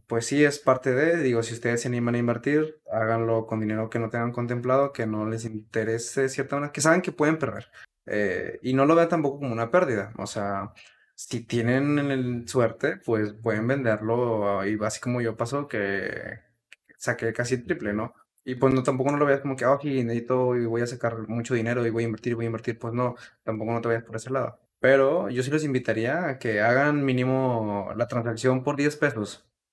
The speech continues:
porque tú puedes comprar tal fracción de Bitcoin por diez pesos y lo puedes hacer.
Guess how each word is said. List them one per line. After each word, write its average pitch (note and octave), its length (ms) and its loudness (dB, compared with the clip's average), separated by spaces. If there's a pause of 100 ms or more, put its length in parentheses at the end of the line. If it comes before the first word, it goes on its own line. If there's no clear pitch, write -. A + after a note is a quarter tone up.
(100)
porque B2 200 -4
tú G#2+ 140 -14
puedes A#2+ 200 -2
comprar A#2 360 -4 (100)
tal A2+ 200 2
fracción C3 400 0
de C3+ 80 2
Bitcoin C#3+ 320 -2
por B2+ 140 -2
diez B2+ 160 -2
pesos C3 300 -10
y A#2+ 60 -2
lo B2+ 140 -4
puedes E3+ 200 -6
hacer. A3 280 -10